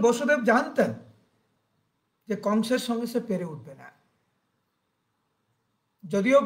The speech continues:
বসুদেবও ক্ষত্রিয়, কিন্তু তার main উদ্দেশ্য হচ্ছে কিভাবে তার স্ত্রীকে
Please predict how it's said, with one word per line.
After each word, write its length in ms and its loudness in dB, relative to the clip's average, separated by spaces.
বসুদেবও 560 6
ক্ষত্রিয়, 460 -10
কিন্তু 220 -8
তার 200 6
main 180 0
উদ্দেশ্য 400 -4
হচ্ছে 220 -2
কিভাবে 380 -2
তার 220 0
স্ত্রীকে 400 -10